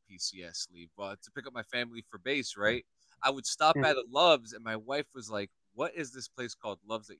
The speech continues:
Speaker 1: you're stopping at, and why are you spending so much money at it?" <laughs> 'Cause we're from the North. We never had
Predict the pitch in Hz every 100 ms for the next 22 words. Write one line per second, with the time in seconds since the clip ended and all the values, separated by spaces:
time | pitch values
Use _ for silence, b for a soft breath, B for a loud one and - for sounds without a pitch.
0 | _ 95 - - 120 - 95 87 85 101
1 | 98 107 131 120 110 - 113 110 101 -
2 | 110 104 - 104 113 107 92 90 95 101
3 | - _ - - - - - - - -
4 | - _ - - - - - - 214 240
5 | 214 202 214 202 170 185 185 175 190